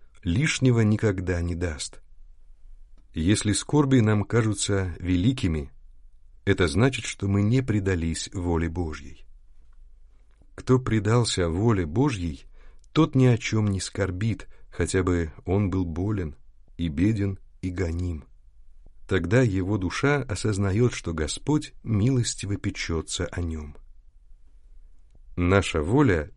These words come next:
есть медная стена между нами и Богом. Эта медная стена не даёт с ним сблизиться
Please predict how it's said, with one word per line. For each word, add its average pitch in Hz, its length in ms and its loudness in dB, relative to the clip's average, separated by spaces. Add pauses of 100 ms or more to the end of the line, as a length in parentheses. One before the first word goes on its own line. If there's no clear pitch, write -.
есть 120 400 -2
медная 127 560 6
стена 104 580 0
между 80 380 0
нами 98 380 2
и 92 200 -6
Богом. 85 540 -2 (1200)
Эта 127 180 2
медная 107 540 4
стена - 560 0
не 127 140 4
даёт 117 360 2
с - 140 -6
ним 90 160 2
сблизиться 92 760 -2